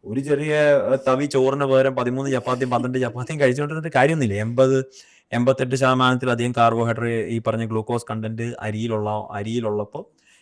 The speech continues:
എൺപത്തൊന്ന് ശതമാനം, എൺപത് ശതമാനം കണ്ടന്റ് ഗോതമ്പിലുണ്ട്. ഏ, ഈ പറഞ്ഞ റാഗിയിലും മില്ലറ്റിലും പോലും ഉണ്ട്.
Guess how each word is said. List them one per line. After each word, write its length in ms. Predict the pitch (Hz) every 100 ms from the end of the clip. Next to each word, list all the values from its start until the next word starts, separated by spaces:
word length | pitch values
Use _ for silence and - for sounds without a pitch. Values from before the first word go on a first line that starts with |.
| -
എൺപത്തൊന്ന് 380 | 117 123 131 131
ശതമാനം, 400 | 123 117 117 123
എൺപത് 260 | 117 113 117
ശതമാനം 560 | 117 113 113 120 127 - _ _ -
കണ്ടന്റ് 360 | 117 117 120 160 220 -
ഗോതമ്പിലുണ്ട്. 560 | 117 117 107 98 92 95 _ -
ഏ, 200 | 104 117 143 _ _ _ -
ഈ 80 | 165
പറഞ്ഞ 320 | 165 165 185
റാഗിയിലും 680 | 156 139 151 175 180 180 180
മില്ലറ്റിലും 520 | 151 151 170 175 180
പോലും 200 | 175 180
ഉണ്ട്. 160 | 175